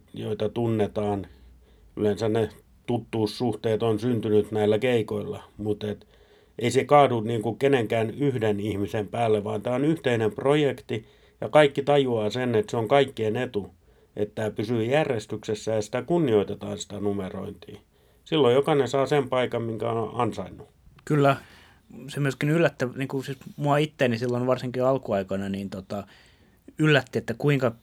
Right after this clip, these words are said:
Speaker 2: oikeasti pyhä se numero tietyllä tavalla onkaan. Et, et siinä niinku, et jos, jos sä rupeat hirveästi siinä etuilemaan,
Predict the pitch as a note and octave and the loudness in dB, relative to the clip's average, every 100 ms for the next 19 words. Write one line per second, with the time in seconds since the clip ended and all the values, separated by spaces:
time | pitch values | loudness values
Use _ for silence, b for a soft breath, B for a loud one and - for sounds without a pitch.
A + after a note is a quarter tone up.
0 | - - A#2+ A#2 - - C#3 C3 B2+ A2+ | -10 -4 -2 -2 -6 -8 -2 0 0 0
1 | A2 B2 A#2+ F#2+ - G2+ G#2 G2 - G2+ | 0 0 0 -2 -6 -6 -6 -6 -6 -4
2 | G2+ B2+ C3+ F2+ D2+ B1 - - - - | -2 0 -2 -2 -4 -6 -10 -20 -18 -16
3 | - _ - F#2 G#2+ D#2+ - B2 A2+ A2 | -16 _ -14 -12 -12 -12 -6 -4 -4 -6
4 | G#2 - B B A2+ A2+ - _ _ _ | -8 -12 B B -6 -6 -10 _ _ _
5 | _ _ - A#2+ - B2+ C3 C3 - D#3 | _ _ -10 -6 -4 -4 0 -2 0 2
6 | D3+ C#3 A#2 - B2+ B2+ C#3 D#3 C3 A2+ | 2 0 -4 -2 0 0 0 2 4 4
7 | A2+ | 2